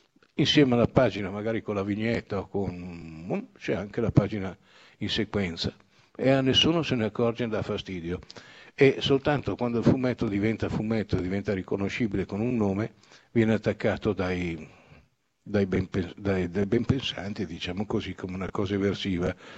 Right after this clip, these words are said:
Questo per dire come il nome e la collocazione spesso valgano a cambiare la valenza di un prodotto, anche se il prodotto è assolutamente lo stesso, ma soltanto il nome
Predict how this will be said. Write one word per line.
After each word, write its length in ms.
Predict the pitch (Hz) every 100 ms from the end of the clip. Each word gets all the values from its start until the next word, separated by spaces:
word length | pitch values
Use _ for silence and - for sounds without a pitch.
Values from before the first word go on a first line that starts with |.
| -
Questo 280 | - 135 135
per 140 | 120
dire 260 | 107 120 113
come 300 | - 113 120
il 180 | 139 127
nome 500 | 123 113 95 92 101
e 100 | 117
la 120 | 113
collocazione 920 | - 113 107 - 104 - 98 90 123 - - -
spesso 600 | - - 120 98 - 127 -
valgano 580 | - 117 120 123 127 135
a 120 | -
cambiare 420 | - 117 113 107
la 80 | 104
valenza 400 | 101 107 135 -
di 80 | 107
un 60 | 90
prodotto, 460 | 101 104 104 -
anche 220 | 120 -
se 120 | - 123
il 40 |
prodotto 360 | 110 110 120 117
è 40 |
assolutamente 580 | - 104 95 101 107 110
lo 120 | 107
stesso, 480 | 95 - - - 107 - - _
ma 100 | 92
soltanto 480 | 107 101 131 - -
il 120 | 135 127
nome 600 | 113 92 85 92 131